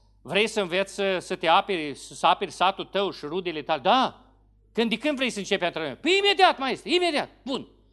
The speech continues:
De mâine dimineață începem.” „Ce fac ăsta, curios?” „Iei măturoiul, mătura și mături toate frunzele din, din ăsta.” Ăsta supărat: „Ce antrenament e ăsta să mături frunze?” S-a dus și a început a mătura frunze, dintr-o parte, din alta, așa, măturat.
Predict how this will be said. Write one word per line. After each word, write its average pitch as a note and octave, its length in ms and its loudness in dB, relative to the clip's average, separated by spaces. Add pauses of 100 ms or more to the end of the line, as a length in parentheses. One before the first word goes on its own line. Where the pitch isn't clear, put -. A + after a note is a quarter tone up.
(260)
De G3 100 -2
mâine A#3+ 160 -2
dimineață A3 360 -4
începem.” F#3+ 300 -6
„Ce F4 180 2
fac G#3+ 300 2
ăsta, D3 220 -8
curios?” D#3+ 320 -6 (320)
„Iei G#3+ 240 0
măturoiul, A3+ 800 -2
mătura G#3 440 0
și - 120 -10
mături G3 340 -4
toate A3 240 0
frunzele D3 460 -6
din, C#3 360 -10 (460)
din E3 160 -10
ăsta.” - 260 -10 (640)
Ăsta F#3 180 -4
supărat: F3 600 -2 (100)
„Ce - 100 0
antrenament F3 600 0
e D3+ 100 -6
ăsta E3 220 -8
să D#3 120 -16
mături D3+ 340 -6
frunze?” A#2+ 400 -12 (300)
S-a C4+ 160 -2
dus B3+ 180 -4
și - 60 -14
a A#3 40 -4
început G#3+ 320 -4
a G3+ 60 2
mătura F#3 380 -2
frunze, C#3+ 360 -8
dintr-o F#3+ 220 -6
parte, E3+ 400 -2
din F#3+ 140 -8
alta, E3 300 -4
așa, E3 280 -6 (180)
măturat. F#3 480 -2